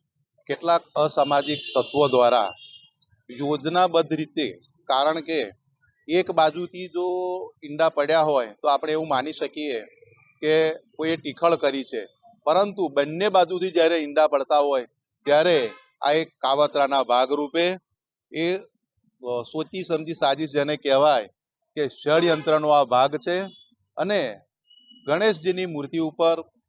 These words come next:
ઈંડા માર્યા છે, અમારા કાર્યકરો પર ઈંડા પરનો મારો કર્યો છે. તો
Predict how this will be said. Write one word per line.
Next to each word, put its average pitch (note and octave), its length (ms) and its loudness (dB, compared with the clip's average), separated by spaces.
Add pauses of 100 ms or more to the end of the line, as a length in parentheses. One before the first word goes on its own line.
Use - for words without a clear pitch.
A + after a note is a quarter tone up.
(140)
ઈંડા D3 280 2
માર્યા D3 320 2
છે, D#3 260 -8 (800)
અમારા D3+ 280 2
કાર્યકરો D3+ 640 0
પર D#3 180 -2 (160)
ઈંડા D3 220 0
પરનો D3 500 -2
મારો C#3+ 360 2
કર્યો D3 300 -4
છે. D#3+ 300 -8 (480)
તો F3+ 360 -2